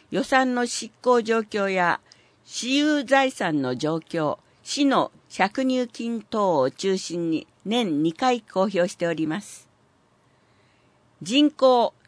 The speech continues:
十一万四千二百五十人。男、五万五千六百八十三人。女、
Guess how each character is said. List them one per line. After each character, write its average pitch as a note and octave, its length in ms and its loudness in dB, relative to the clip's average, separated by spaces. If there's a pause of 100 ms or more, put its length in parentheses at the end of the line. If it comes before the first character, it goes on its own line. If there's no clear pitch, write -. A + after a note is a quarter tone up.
(340)
十 D4+ 300 2
一 C4+ 340 -4
万 E3 300 0
四 B3 260 0
千 B3 320 2
二 A3+ 140 0
百 G#3 320 -2
五 D#3+ 180 0
十 F3 260 -2
人。 E3+ 320 -2 (420)
男、 G#3 600 0 (360)
五 F#3+ 120 0
万 C4+ 360 2
五 E3+ 160 0
千 G3+ 340 -2
六 E3 240 0
百 A#3 280 -2
八 A#3 300 -6
十 D#3 200 -2
三 F3 400 -4
人。 E3 220 -4 (460)
女、 G#3+ 480 -2